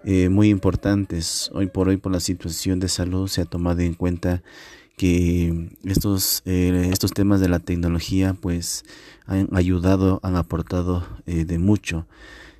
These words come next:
Eh, nosotros podemos, a través de la tecnología virtual, pues,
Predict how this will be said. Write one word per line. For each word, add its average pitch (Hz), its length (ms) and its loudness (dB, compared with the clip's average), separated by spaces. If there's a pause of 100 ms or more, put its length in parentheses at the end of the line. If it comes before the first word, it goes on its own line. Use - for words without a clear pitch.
Eh, 90 280 2
nosotros 95 360 0
podemos, 92 460 0
a 85 60 2
través 90 400 2
de 90 100 0
la 82 100 0
tecnología 85 720 -2
virtual, 90 560 -2
pues, 113 300 -2